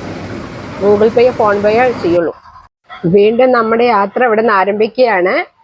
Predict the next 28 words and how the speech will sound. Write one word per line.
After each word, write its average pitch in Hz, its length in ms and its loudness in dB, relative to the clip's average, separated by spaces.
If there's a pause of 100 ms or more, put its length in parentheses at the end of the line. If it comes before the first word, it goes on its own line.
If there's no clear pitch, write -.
(1000)
ഇവിടുന്ന് 214 380 2
ഏകദേശം 254 640 2
നാല് 233 280 2
കിലോമീറ്ററോളം 262 800 0 (140)
ഉണ്ടെന്നാണ് 247 420 0
പറയണത്. 190 460 0 (440)
നമുക്ക് 160 200 -10
പോയി 214 220 0
നോക്കാം 180 260 -2
അല്ലേ? 180 280 -2 (720)
ഇത് 196 200 2
കണ്ടോ, 190 420 2
ഈ 190 140 -2
ചേട്ടൻ 196 440 -2
കാട്ടിൽ 185 460 -2
നിന്ന് 208 240 2
ഓട 180 400 2
വെട്ടിയെടുത്ത് 180 880 0
കൊണ്ടുവന്ന് 175 800 0 (340)
ചെറിയ 196 200 2
ചെറിയ 220 340 2
പീസാക്കി 196 760 -2
കുഞ്ഞു 208 240 0
കുഞ്ഞു 240 340 0
കെട്ടുകളാക്കി 196 560 0
വളച്ചു 180 280 -2
വെച്ചിരിക്കുകയാണ്. 147 640 -4 (380)
ഇത് 233 340 2